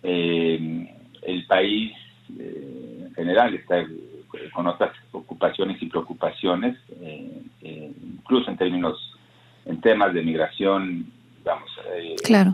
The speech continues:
Speaker 1: es un caso menor, ¿no? O sea, no tiene, no, dudo que vaya a tener algún impacto, ¿no? Y oficialmente los,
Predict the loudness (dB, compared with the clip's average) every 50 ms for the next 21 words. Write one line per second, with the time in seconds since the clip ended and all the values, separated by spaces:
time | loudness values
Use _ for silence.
0 | 2 -2 -8 -10 -10 -10 -12 _ _ _ _ 2 4 4 4 2 2 2 2 2
1 | 2 4 4 4 2 2 -4 -16 -20 _ _ -12 -12 -8 -6 -2 -2 -2 -2 0
2 | 0 0 2 2 0 0 0 -2 -2 -6 -10 -18 _ -20 -20 -20 -20 -20 _ _
3 | _ _ _ _ _ -6 -4 -4 -2 -2 -4 -4 -6 -12 -20 -20 -20 -20 -20 -20
4 | -20 -20 -20 _ _ -2 4 6 8 8 8 8 8 8 8 8 8 6 4 2
5 | 2 2 2 0 -2 -4 -6 -4 -2 -2 0 0 -2 -6 -8 -4 -2 0 0 2
6 | 2 2 0 0 -2 -2 6 6 8 8 8 6 4 4 4 4 4 4 4 4
7 | 2 2